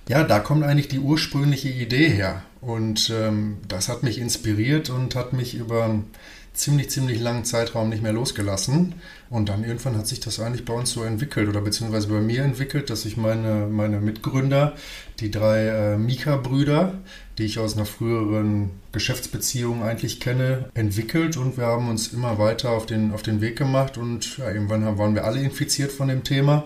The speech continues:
und so hat sich das Ganze entwickelt, dass wir die Epac Tower G M B H dann schlussendlich, äh, zweitausendeinundzwanzig gegründet haben und den ersten Turm dann,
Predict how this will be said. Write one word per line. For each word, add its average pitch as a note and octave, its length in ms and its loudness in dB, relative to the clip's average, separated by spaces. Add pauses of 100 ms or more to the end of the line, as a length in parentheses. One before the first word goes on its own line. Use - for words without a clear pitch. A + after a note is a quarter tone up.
(500)
und A#2 180 -2
so A2+ 320 0
hat - 140 -4
sich - 160 -8
das - 200 -6
Ganze A2+ 300 -2
entwickelt, G#2 360 -2
dass B2 160 -4
wir C3 80 -2
die A#2+ 120 -4
Epac B2+ 300 -4
Tower A#2+ 240 -2
G A#2+ 120 -2
M A#2+ 140 -2
B A#2+ 120 -2
H A#2 140 0
dann A#2+ 220 0
schlussendlich, B2 760 -4
äh, A#2 380 0
zweitausendeinundzwanzig G#2+ 1040 -2
gegründet A2 460 0
haben D3+ 300 4 (420)
und C3 480 -2
den A2 160 0
ersten A#2 420 0
Turm C3+ 480 2
dann, B2 440 0